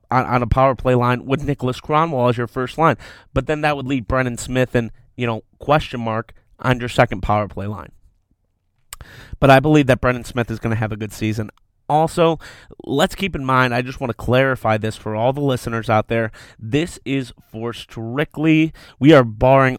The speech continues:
all injury, okay? Understand, Jonathan Ericsson didn't play at the end of the season. He wasn't a part of the playoffs. He wasn't a part of the end of season run. He was not a part of any of it, and he is on the number one line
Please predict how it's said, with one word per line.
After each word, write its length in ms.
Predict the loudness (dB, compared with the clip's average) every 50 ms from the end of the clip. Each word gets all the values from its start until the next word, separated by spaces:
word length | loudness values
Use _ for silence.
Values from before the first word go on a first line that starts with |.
| -6 _
all 360 | 2 6 8 8 8 8 6 2
injury, 500 | -2 -2 -2 -2 -4 -6 -8 -10 -12 -18 -20 -20 _ -6
okay? 420 | -4 0 4 4 6 6 4 2 -2 _ _ _
Understand, 720 | -6 -4 -4 -4 -6 -8 -4 -2 0 2 4 2 2 0 -2 -6 -14 -20 -20 -20 -8 _
Jonathan 380 | 0 0 2 2 0 2 4
Ericsson 500 | 4 4 4 2 2 -2 -2 -4 -4 -6 -8 _
didn't 260 | -2 -2 -2 -4 -6
play 380 | -8 -6 0 2 2 4 4 2
at 100 | 0 -2
the 120 | -2 -2
end 120 | -2 -2 -2
of 60 | -4
the 40 | -6
season. 400 | -6 -2 -2 -2 -2 -2 -4 -6
He 140 | -8 -10 -12
wasn't 360 | -10 -6 -6 -6 -6 -6 -8
a 40 | -6
part 200 | -4 -2 -2 -2
of 40 |
the 80 | -4 -4
playoffs. 480 | 0 2 4 6 6 6 4 2 -2 -8 -20 -20 _
He 120 | _ -6 -4
wasn't 240 | -2 0 0 0 0
a 40 | 0
part 320 | 2 2 2 2 2 -2 _ -2
of 240 | 0 0 0 0 -2
the 160 | -6 -6 -6 -6
end 280 | -4 -4 -4 -2 -4 -4
of 160 | -6 -6 -10
season 460 | -10 -6 -6 -6 -6 -6 -8 -8 -4
run. 340 | 0 2 2 2 2 0 -4 -12 -16 -20 -20 -20 _ _
He 300 | -12 -6 -4 -4 -2 -2
was 220 | -4 -6 -6 -2 2
not 200 | 2 2 2 0
a 80 | -4 -8
part 260 | -4 -2 0 -2 0 -4
of 140 | -8 -12 -10 _
any 140 | -4 -4 -2
of 80 | -2 -4
it, 140 | -6 -10 _ _ -8
and 140 | -8 -6
he 240 | -6 -6 -4 -2 -2
is 160 | -2 -2 -2
on 280 | -4 -4 -4 -4 -6 -8 -12
the 240 | -14 -10 -8 -6 -4
number 280 | -2 -4 -4 -4 -4
one 240 | -4 -4 -4 -4 -2
line 360 | 0 0 2 2 2 0 -4